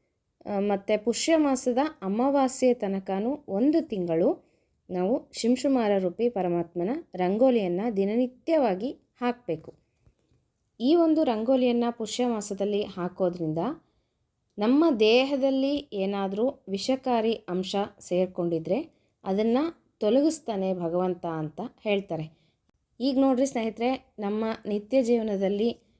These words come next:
ಯಾವುದೋ ಒಂದಲ್ಲ ಒಂದು ರೀತಿಯ ಪದಾರ್ಥದಿಂದ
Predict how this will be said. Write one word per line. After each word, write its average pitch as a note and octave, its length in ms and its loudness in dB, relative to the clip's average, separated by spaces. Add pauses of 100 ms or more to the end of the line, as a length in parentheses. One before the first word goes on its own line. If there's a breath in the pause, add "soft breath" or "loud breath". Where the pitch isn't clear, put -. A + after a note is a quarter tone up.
(180)
ಯಾವುದೋ B3+ 680 2
ಒಂದಲ್ಲ C4+ 560 2
ಒಂದು C4 300 4
ರೀತಿಯ C4 500 0 (220)
ಪದಾರ್ಥದಿಂದ G#3 720 -2